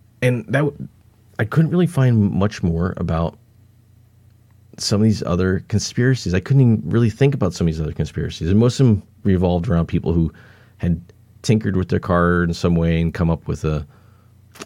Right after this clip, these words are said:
a new way of doing whatever, or taking parts out or adding parts to their engine and increasing their, uh, fuel efficiency. So I decided, let me watch this, um, Joe Rogan podcast that, that Jason sent me.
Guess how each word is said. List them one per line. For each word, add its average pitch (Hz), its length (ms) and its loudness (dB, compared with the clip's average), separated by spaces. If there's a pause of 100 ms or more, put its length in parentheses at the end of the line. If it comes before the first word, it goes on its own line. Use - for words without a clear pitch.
(120)
a - 240 -4
new 87 240 4
way 82 240 2
of 78 140 -2
doing 82 520 0 (340)
whatever, 78 840 -2
or 82 120 -4
taking 85 480 -2 (340)
parts 85 320 -4
out 76 180 -2
or 78 60 -2
adding 82 260 0
parts 80 300 -4
to 78 60 -4
their 76 80 -2
engine 78 300 -4
and 76 220 -8
increasing 82 540 -4
their, 73 260 -4 (600)
uh, - 200 -10
fuel - 260 2
efficiency. - 580 -8 (520)
So 139 200 2
I 135 60 2
decided, 143 420 0
let 135 200 0
me 156 80 4
watch 131 460 0
this, 98 480 -2
um, 85 480 -2
Joe 104 180 2
Rogan 87 580 0
podcast 76 640 -4
that, 76 200 -8
that 80 100 -6
Jason 82 400 -2
sent - 240 -8
me. - 140 -14